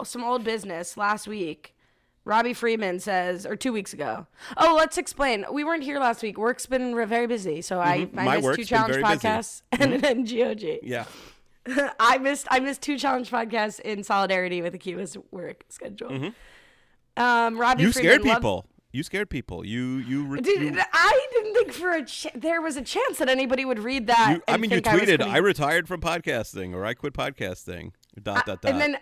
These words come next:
Speaker 1: and then immediately
Speaker 2: For
Speaker 1: it
Speaker 2: two
Speaker 1: was like,
Speaker 2: weeks.
Speaker 1: "For two weeks, I'll be back next week."
Speaker 2: You gave people a heart attack.
Speaker 1: Oh, yeah, I gave people sweet relief from
Speaker 2: No,
Speaker 1: moment, and then I
Speaker 2: people were
Speaker 1: took it
Speaker 2: ve-,
Speaker 1: on.
Speaker 2: honestly, people were very nervous. I saw in the, um, in the thread, everyone was like, "Don't scare me like that."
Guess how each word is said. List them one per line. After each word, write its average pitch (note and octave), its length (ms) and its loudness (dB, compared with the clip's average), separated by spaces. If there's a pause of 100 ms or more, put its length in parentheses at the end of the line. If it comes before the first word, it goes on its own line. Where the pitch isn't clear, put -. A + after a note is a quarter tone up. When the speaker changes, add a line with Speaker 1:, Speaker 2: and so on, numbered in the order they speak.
Speaker 1:
and C4 160 2
then C#4 80 0
immediately B3+ 460 0
Speaker 2:
For - 20 2
Speaker 1:
it - 40 0
Speaker 2:
two A#3+ 40 2
Speaker 1:
was A#3 80 2
like, A#3+ 120 4
Speaker 2:
weeks. G#3 80 -6
Speaker 1:
"For B3 100 0
two C#4+ 180 0
weeks, D4 340 0
I'll A#3 100 4
be A3+ 100 -2
back B3 240 2
next B3+ 200 -4
week." C#4+ 520 -8 (180)
Speaker 2:
You G#2 80 -20
gave A#2+ 220 -4
people D#3 260 -4
a C#3+ 40 -4
heart C#3 140 -2
attack. - 420 -12 (360)
Speaker 1:
Oh, A#3 120 4
yeah, A3+ 240 2
I G#3+ 120 -2
gave B3+ 240 0
people B3 260 -8
sweet A#3 300 -6
relief F#3+ 400 -2
from F3+ 280 -4
Speaker 2:
No, F3+ 80 2
Speaker 1:
moment, A3+ 260 4
and - 60 -4
then E3+ 120 0
I - 40 -6
Speaker 2:
people C4 100 2
were C#4 80 2
Speaker 1:
took - 100 0
it - 40 0
Speaker 2:
ve-, - 40 -2
Speaker 1:
on. D3 100 6
Speaker 2:
honestly, A3 320 0
people F#3 260 -6
were F#3+ 80 -2
very E3+ 180 0
nervous. D#3 400 -6
I G#2 60 -10
saw C3 300 -8
in B2+ 220 -12
the, B2 280 -12
um, A2+ 420 -12 (600)
in A#2+ 120 -8
the B2 80 -6
thread, C#3+ 280 -4
everyone C3+ 320 -8
was G2+ 140 -12
like, F2+ 160 -18
"Don't C3 160 -14
scare A2+ 220 -12
me F#3+ 100 -12
like - 220 -16
that." - 180 -20